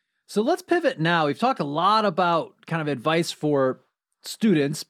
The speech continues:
uh, people who are going into college for the first time.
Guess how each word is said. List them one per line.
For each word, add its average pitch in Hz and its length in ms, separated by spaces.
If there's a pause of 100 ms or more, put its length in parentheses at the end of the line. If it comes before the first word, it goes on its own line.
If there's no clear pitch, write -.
uh, 131 340
people 165 280
who 160 60
are 143 60
going 170 380
into 185 300
college 113 800
for 139 100
the 120 100
first - 380
time. 110 360